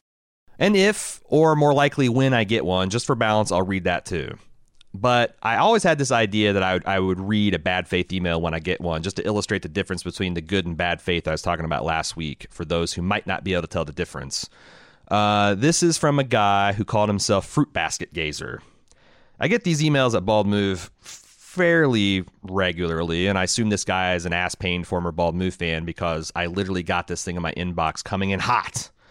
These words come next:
less than twenty-four hours after my first episode of Three Right Turns was released. I stress this is a real, unedited email, and I will add my commentary. From Fruit Basket Gazer, subject, "A wake-up call you need to hear."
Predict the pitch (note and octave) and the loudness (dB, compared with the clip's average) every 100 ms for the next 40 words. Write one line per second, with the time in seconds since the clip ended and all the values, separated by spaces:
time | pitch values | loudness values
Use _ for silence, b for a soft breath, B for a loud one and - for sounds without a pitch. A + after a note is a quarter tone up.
0 | b b b A2 G#2 A2 G2 A2+ A2 G#2+ | b b b -2 0 -2 0 2 2 2
1 | G#2 G2+ F#2+ F#2 F2+ F#2+ F2 G#2 G2 F2+ | 2 4 2 0 0 -2 -2 -2 -2 -2
2 | F#2+ - F#2 F2+ - G#2 F#2+ F#2 - G2 | -4 -2 0 0 -4 -6 -2 -2 -2 -4
3 | F#2+ F2 F2 F2+ F#2+ E3+ F3 - - b | -2 -4 -6 -4 0 0 0 -2 -8 b
4 | b b b - E2+ - B2+ B2 A#2 G#2 | b b b -6 -2 2 2 2 0 -2
5 | G2 F#2 G2 A#2 B2 A#2+ - G2 A2 G#2+ | 0 0 2 4 6 4 2 0 2 2
6 | G2 - B2+ C3 B2+ B2 A#2 b b F2 | -2 -2 2 4 4 2 0 b b -6
7 | E2 F#2+ F#2+ F2 F2+ F2+ E2 E2 E2 - | -2 0 0 0 0 0 -2 -6 -6 -4
8 | D#2 D2 - C#2 C2+ _ b b b b | -6 -6 -10 -8 -10 _ b b b b
9 | b - B2+ C#3+ D#3 - - - B2+ F#2+ | b -4 2 2 2 -2 -4 -2 0 0
10 | F2 - E2+ E2+ D#2+ C#2+ - - B2 A#2+ | -2 -4 -4 -4 -2 -6 -4 -2 0 2
11 | B2 - - b b b G#2+ G#2 B2 C3 | 0 0 -4 b b b 0 4 4 4
12 | C#3 - - B2+ B2 G#2+ G#2 G2+ G#2+ A2 | 2 0 2 4 4 4 2 4 4 4
13 | - G#2 - G#2 D2+ D2+ | 2 -2 0 -2 -2 -6